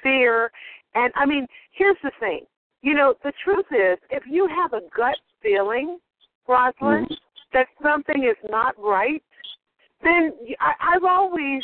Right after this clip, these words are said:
Speaker 1: gone, I'm an entre-, entrepreneur, I'm a businesswoman, you know, and I've been on this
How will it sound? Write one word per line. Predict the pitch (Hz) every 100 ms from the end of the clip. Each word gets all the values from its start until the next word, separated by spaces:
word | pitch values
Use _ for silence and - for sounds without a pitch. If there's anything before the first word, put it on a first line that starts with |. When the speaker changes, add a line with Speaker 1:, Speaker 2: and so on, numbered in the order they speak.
| - - -
Speaker 1:
gone, | 262 262
I'm | 262 294
an | 247
entre-, | 240 302 - - -
entrepreneur, | 277 - - 269 233 254 254
I'm | 226
a | 208
businesswoman, | 233 254 269 - 233 226 220 226 - - - - -
you | 262
know, | 247 240
and | 226
I've | 233
been | 240 262
on | 254
this | 233